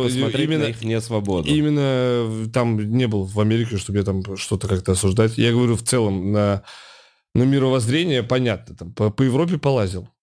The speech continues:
Speaker 2: Как у нас
Speaker 1: Да.
Speaker 2: тут европейцы живут, все, все
Speaker 1: Мгм.
Speaker 2: понимаю, и знаком с историей, там, ну, не такой я слепой, что ты «Не ездите туда, не настолько». я, знаешь, такой, ну, они не должны там, люди-то такие же.
Speaker 1: Да.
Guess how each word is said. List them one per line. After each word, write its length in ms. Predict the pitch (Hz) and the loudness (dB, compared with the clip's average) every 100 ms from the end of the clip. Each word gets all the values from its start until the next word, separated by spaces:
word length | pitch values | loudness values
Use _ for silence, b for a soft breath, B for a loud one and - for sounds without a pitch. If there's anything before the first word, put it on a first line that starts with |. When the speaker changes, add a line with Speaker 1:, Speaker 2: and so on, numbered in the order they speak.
| _ | _
Speaker 2:
Как 200 | 107 104 | -4 0
у 40 | |
нас 180 | 110 147 | 0 2
Speaker 1:
Да. 60 | 90 | 0
Speaker 2:
тут 80 | 131 | 0
европейцы 540 | 123 120 113 131 117 | 2 2 0 0 -2
живут, 340 | 113 120 113 113 | -2 0 0 -2
все, 320 | - 113 110 | -4 0 0
все 200 | 107 - | 0 -2
Speaker 1:
Мгм. 80 | 104 | 0
Speaker 2:
понимаю, 540 | 107 107 117 131 120 - | 2 2 2 0 0 0
и 600 | 117 107 107 107 107 110 B B B _ | 0 2 2 2 0 -2 B B B _
знаком 480 | - 98 110 123 110 | 0 2 0 0 0
с 120 | - | -2
историей, 440 | 110 - 127 117 104 | -4 0 0 2 0
там, 220 | 98 98 | 0 0
ну, 80 | 117 | 0
не 340 | 120 117 139 | 0 0 0
такой 260 | 127 131 147 | 0 0 0
я 40 | 110 | 0
слепой, 320 | - 113 123 | 0 0 0
что 120 | 120 | 0
ты 120 | 123 | 0
«Не 140 | 143 170 | 0 0
ездите 480 | 196 220 185 160 151 | 0 0 -2 -4 -4
туда, 240 | 156 147 120 | 0 0 0
не 100 | 127 | 0
настолько». 440 | 139 - 127 104 | 0 0 -2 -2
я, 120 | 98 101 | -4 -2
знаешь, 180 | 117 113 | -2 -4
такой, 320 | 107 104 92 117 | -6 -6 -6 -2
ну, 400 | 110 95 85 - _ _ _ 123 | -2 -2 -6 -18 _ _ _ 0
они 260 | 156 208 202 | 2 2 2
не 160 | 180 165 | 0 0
должны 400 | 180 190 185 180 | 0 0 0 0
там, 180 | 131 - | -2 0
люди-то 320 | 165 180 147 | -2 0 -2
такие 340 | - 127 180 117 | -2 -4 -2 -4
же. 200 | 98 - _ _ | -6 -12 _ _
Speaker 1:
Да. 380 | 85 78 80 | -4 -2 -2